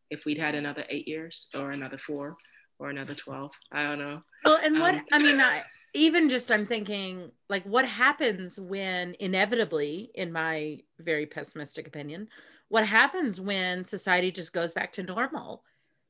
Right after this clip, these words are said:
Speaker 2: And then everybody's very dissatisfied with normal. There's still that ache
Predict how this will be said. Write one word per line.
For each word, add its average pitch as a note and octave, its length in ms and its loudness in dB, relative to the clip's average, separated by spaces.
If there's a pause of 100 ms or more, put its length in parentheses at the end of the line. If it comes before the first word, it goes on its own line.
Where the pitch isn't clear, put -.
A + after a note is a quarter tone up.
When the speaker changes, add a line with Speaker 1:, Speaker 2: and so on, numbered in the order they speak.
(220)
Speaker 2:
And G#3+ 200 6
then A3 120 6
everybody's G#3 800 6
very F#3 520 4
dissatisfied F#3 1040 2
with E3+ 200 -6
normal. F3 500 -2
There's G3 240 2
still G#3+ 540 0
that F#3 400 2 (680)
ache A3 600 4